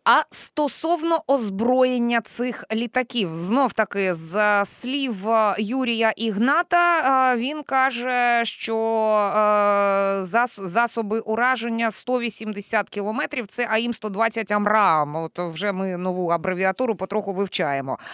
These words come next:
Е, але от від Сергія Наєва, е, лунала, е, заява про, е, ну,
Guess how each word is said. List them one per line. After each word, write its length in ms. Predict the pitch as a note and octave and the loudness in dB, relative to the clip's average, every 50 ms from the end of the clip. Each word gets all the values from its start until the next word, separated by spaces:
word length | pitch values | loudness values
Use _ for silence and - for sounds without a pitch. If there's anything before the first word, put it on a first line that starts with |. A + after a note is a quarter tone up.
| - - - - F#4+ | -10 -10 -8 -8 -8
Е, 140 | D#4 - - G#3+ G#3+ G#3+ G#3+ A3 G#3+ G#3+ G#3+ G#3+ G#3 G#3 G#3 G3+ - - _ | -8 -2 0 4 4 6 6 6 6 6 6 6 6 6 6 4 2 0 _
але 720 | - A3+ A#3+ A#3+ B3 B3 C4+ D4 E4 F4 F#4 F#4 F#4+ F#4 - | 4 4 6 6 6 4 4 4 4 4 4 4 2 0 0
от 540 | - A#3+ C4 C#4+ D4+ - - - - - - | 0 2 2 2 2 0 -4 -10 -8 -6 -4
від 300 | A#3 G3+ B3+ C#4+ B3+ A#3 | -4 -4 -4 -4 -6 -8
Сергія 960 | - - - C4 C4 B3+ A#3+ A3 B3 C#4 C4+ B3 A3 G3+ A3+ G#3+ G3+ G3 G3 - - | -10 -6 -4 -2 -2 -2 -4 -6 -6 -6 -6 -4 -2 0 2 2 2 2 0 0 -2
Наєва, 920 | G3 G#3 A3 C4 E4+ G4 G4+ F#4+ G4 D#4+ A#3+ G#3+ G#3+ A3 G#3 G3+ G3+ F#3+ | -2 0 2 2 2 2 2 2 2 2 2 2 2 4 4 4 4 2
е, 520 | - - G#3 G3+ G3 G3+ G3+ G3+ G3+ G3+ | 2 2 2 2 4 4 4 4 4 2
лунала, 2000 | G3+ G3+ G#3 G#3+ A#3+ B3 A#3 A#3 B3 C4+ D4 D#4+ E4 D#4+ D#4 D4+ D4+ D4+ D4+ D4+ D4+ D4+ D4+ D4 D4 D4 C#4+ C#4+ - - B3+ B3+ B3+ B3 B3 B3 A#3+ A#3+ A#3+ A#3+ | 2 0 0 0 0 2 2 2 2 4 4 4 4 4 4 2 4 4 4 4 4 4 4 4 2 2 2 0 0 -2 -2 -2 0 -2 -2 -2 -2 -2 -2 -4
е, 40 | |
заява 600 | A3+ G#3 A#3 A#3+ A3 A#3 B3+ C4+ C4+ B3+ C4 C4 | -4 -4 -4 -4 -2 -2 0 0 0 0 -2 -4
про, 1040 | B3 - - A3+ A3+ A#3+ A#3+ A#3+ A#3+ A#3 A#3 A#3 A#3 A#3 A3+ - - G#3+ G#3+ G#3+ G#3+ | -4 -6 -8 -6 -4 -2 -2 0 0 0 0 0 0 0 -2 -2 -4 -4 -4 -6 -6
е, 40 | G#3 | -8
ну, 260 | G#3+ A3 A#3 A#3+ A3+ | -6 -6 -6 -6 -8